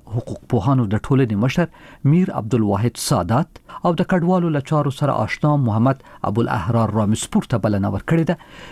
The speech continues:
چې پخوا یې په یوناما کې کار کاوه. لومړی به ورشم رامسپور صاحب ته. میلمنو تاسو ښه راغلاست. رامسپور صاحب، د کډوالو دغه بهیر، څرنګه ممکنه ده چې یو څه ورو شي او یا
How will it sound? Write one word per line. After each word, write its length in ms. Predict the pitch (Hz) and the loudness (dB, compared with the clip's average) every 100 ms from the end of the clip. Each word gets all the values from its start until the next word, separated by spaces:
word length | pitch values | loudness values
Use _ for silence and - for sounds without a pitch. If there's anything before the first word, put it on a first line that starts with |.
| - - | -12 -2
چې 380 | 175 165 214 - | 0 0 -4 -4
پخوا 260 | 127 131 110 | -2 0 0
یې 120 | - | 2
په 100 | 123 | 0
یوناما 300 | 104 98 110 | 2 2 2
کې 360 | 123 135 135 139 135 | 2 0 -2 -2 -2
کار 180 | 95 - 120 | -2 -4 -4
کاوه. 180 | 107 - - - - - | -4 -8 -16 -18 -12 0
لومړی 300 | 175 180 190 180 | 2 4 2 2
به 300 | 180 - 156 | -2 0 -2
ورشم 420 | 165 - 156 147 - _ - - - | 0 -2 -2 -2 -6 _ -20 -6 0
رامسپور 480 | 139 123 - - - | 2 2 -2 -8 -4
صاحب 240 | - 113 - | -2 -2 -2
ته. 100 | 113 - - - - 202 - 139 | -4 -4 -20 -20 -14 -12 0 2
میلمنو 340 | 139 147 170 156 | 4 2 0 0
تاسو 240 | 156 - 156 | -2 0 0
ښه 240 | - 190 | 2 0
راغلاست. 400 | 180 190 170 - - 180 | 2 0 -2 -8 -2 2
رامسپور 420 | 190 - - - 302 | 2 0 -4 -4 -4
صاحب، 180 | 320 - - - 185 170 135 147 | -4 -10 -20 -18 -16 -6 0 2
د 340 | 143 208 208 - | 2 0 -2 0
کډوالو 480 | 160 151 202 151 131 - 135 139 | 2 2 2 2 -2 -4 -4 -2
دغه 180 | 117 101 | -2 0
بهیر، 320 | 120 165 - - _ - - - 123 127 139 - | 2 2 0 -10 _ -20 -20 -8 -4 -2 -2 0
څرنګه 360 | 262 269 196 139 | 0 2 2 2
ممکنه 360 | 131 196 185 117 | 0 0 0 0
ده 60 | 110 - | -4 -6
چې 280 | 110 - _ - 139 | -8 -10 _ 0 0
یو 60 | |
څه 180 | - 165 113 | 2 0 0
ورو 180 | 139 208 - | 2 2 2
شي 120 | 190 139 | 0 0
او 100 | 123 | 2
یا 120 | 139 | 2